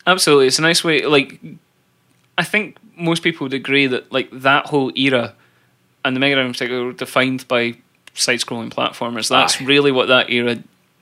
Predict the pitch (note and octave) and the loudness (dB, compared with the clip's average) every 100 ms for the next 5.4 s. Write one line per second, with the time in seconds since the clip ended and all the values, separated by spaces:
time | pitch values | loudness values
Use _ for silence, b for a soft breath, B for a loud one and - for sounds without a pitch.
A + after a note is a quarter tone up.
0 | - C3+ B2+ B2+ C3+ D#3+ - - B B | -2 -2 0 -2 -2 -2 -6 -10 B B
1 | B B _ _ _ _ _ _ _ - | B B _ _ _ _ _ _ _ -4
2 | G#3+ D#3+ - G3 F#3+ F3+ D#3 D3 D3 - | -4 -2 0 0 0 -4 -4 2 0 2
3 | C3+ C3 C3 C3 C3 C3 A#2+ - C3 B2+ | -2 0 0 -2 -2 -4 -4 -2 0 2
4 | B2+ A#2+ - _ _ _ _ _ _ _ | 0 -6 -16 _ _ _ _ _ _ _
5 | _ C#3 A#2+ | _ -6 -6